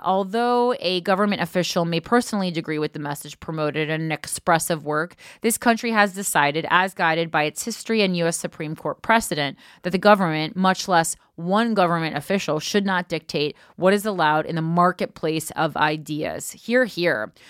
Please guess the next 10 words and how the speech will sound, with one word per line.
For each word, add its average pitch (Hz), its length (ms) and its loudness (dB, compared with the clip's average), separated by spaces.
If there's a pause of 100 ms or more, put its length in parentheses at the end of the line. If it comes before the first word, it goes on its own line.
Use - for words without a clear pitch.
(160)
Cuties 240 500 2
tells 196 220 2
the 185 80 -8
story 165 360 2
of 170 140 0
an 175 80 0
eleven-year-old, 175 920 2 (400)
uh, 160 280 2
Senegalese, 190 960 0
um, 156 520 0